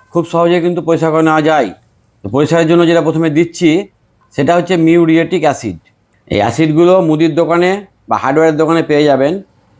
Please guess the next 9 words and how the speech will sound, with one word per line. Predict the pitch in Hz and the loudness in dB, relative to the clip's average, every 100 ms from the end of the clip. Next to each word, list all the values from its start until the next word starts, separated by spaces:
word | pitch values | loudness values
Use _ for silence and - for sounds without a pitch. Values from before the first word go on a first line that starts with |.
| _ _ - | _ _ -12
আপনারা | 131 147 | -4 -2
গিয়ে | 156 156 160 | 0 2 2
যদি | 160 | 2
বলেন | 151 160 151 | 0 0 0
টয়লেট | 143 143 147 | 0 0 -2
ক্লিনার | 147 151 156 147 | -4 -2 -2 0
বা | 131 | 0
বাথরুম | 127 - 147 | -2 -2 -6
ক্লিনার, | 139 147 131 151 | -4 -2 -2 -4